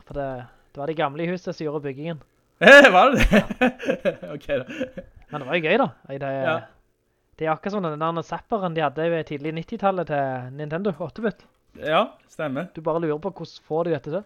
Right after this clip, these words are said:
Speaker 1: Det er trolldom.
Speaker 2: <laughs> Eh, men nå, nå har jeg i hvert fall bygd, eh, bilen, og så har jeg, så gjenstår jo, eh, ubåten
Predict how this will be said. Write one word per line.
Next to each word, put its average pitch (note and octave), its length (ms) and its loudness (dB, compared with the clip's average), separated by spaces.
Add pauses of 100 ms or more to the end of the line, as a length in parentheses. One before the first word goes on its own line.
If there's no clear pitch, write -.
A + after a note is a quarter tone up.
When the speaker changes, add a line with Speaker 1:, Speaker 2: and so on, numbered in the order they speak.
(120)
Speaker 1:
Det C#3+ 80 -10
er C3+ 60 -16
trolldom. D#3+ 420 -4 (640)
Speaker 2:
<laughs> - 500 -10 (1120)
Eh, B2 600 -16 (640)
men E3+ 260 -2
nå, F3+ 140 0 (100)
nå F3 180 0
har F#3+ 140 2
jeg - 20 -4
i E3+ 60 -8
hvert E3+ 100 -8
fall D#3 140 -4
bygd, D#3+ 280 -2
eh, B2+ 840 0 (260)
bilen, C#3+ 560 -4
og D#3 80 -8
så D3 140 -4 (340)
har C#3 320 0
jeg, C3+ 240 -12
så C#3 80 -12
gjenstår C3 540 -4
jo, A#2 240 -6
eh, G#2+ 240 -10 (640)
ubåten F#3+ 640 -2